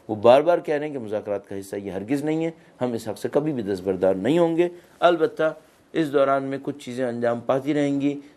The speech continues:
جو میں سمجھتا ہوں اچھا ہے امریکہ کے ٹیسٹ کے طور پہ اچھا ہے کہ امریکہ اور یورپی ممالک بھی اپنے آپ کو بالکل واضح طور پہ سامنے کریں۔ البتہ اس دوران سازشیں بے انتہا ہو رہی ہیں، اور کتنا coincidence،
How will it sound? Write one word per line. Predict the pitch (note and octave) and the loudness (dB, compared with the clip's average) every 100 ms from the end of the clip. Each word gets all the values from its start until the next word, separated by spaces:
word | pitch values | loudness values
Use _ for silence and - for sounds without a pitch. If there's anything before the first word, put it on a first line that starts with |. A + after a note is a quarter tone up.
| - | -8
جو | B2 | -2
میں | D3+ | 0
سمجھتا | C#3+ C3+ - C3+ | 2 0 0 -2
ہوں | B2 | 0
اچھا | C3 - B2 | -4 0 0
ہے | |
امریکہ | A2+ A2+ A2 A2+ | 2 0 0 -2
کے | A2 | -2
ٹیسٹ | A2 A#2+ - | 0 -2 -2
کے | A2+ | -6
طور | - G2+ | 0 0
پہ | - | 0
اچھا | F#2 - - F2+ | -4 -6 -14 -14
ہے | - _ - - | -16 _ -20 -10
کہ | - | -2
امریکہ | G#2 G#2+ A2+ A#2 | 0 0 0 2
اور | A2 | 2
یورپی | G#2+ G#2+ A#2+ | 2 0 -2
ممالک | A2 G2+ B2 C#3 | -4 0 0 0
بھی | A#2+ D3+ D3 - _ | 0 -2 -4 -16 _
اپنے | A#2 A#2 G#2+ | -4 -2 0
آپ | A#2 A#2+ | 0 0
کو | B2 | -4
بالکل | A#2+ B2 C3 | -4 -2 0
واضح | A2+ C#3 D#3 D#3+ | 2 4 2 2
طور | A2+ | 0
پہ | A2 | -2
سامنے | - G#2 G2 G2+ | -6 -6 -6 -6
کریں۔ | G2 F2+ G2 | -6 -8 -4
البتہ | - C3+ B2 A#2+ A#2+ | 2 2 2 0 0
اس | A#2 G2+ | 0 0
دوران | A2 A2+ | 0 0
سازشیں | A2 A2+ A2 G#2 B2 | -4 -4 -4 -6 -6
بے | A2+ A#2 B2+ | 2 4 4
انتہا | A#2 A2 G#2 | 0 -6 -2
ہو | G2+ F2+ | -2 -2
رہی | E2+ | -6
ہیں، | F2+ G2+ _ _ _ _ _ _ - | -14 -20 _ _ _ _ _ _ 2
اور | A#2 A2+ - - _ | 2 2 -4 -20 _
کتنا | D#3 E3+ F#3 | -2 2 0
coincidence، | F3+ G3 F3 D3 C3 G#2+ | 2 -2 -2 0 2 0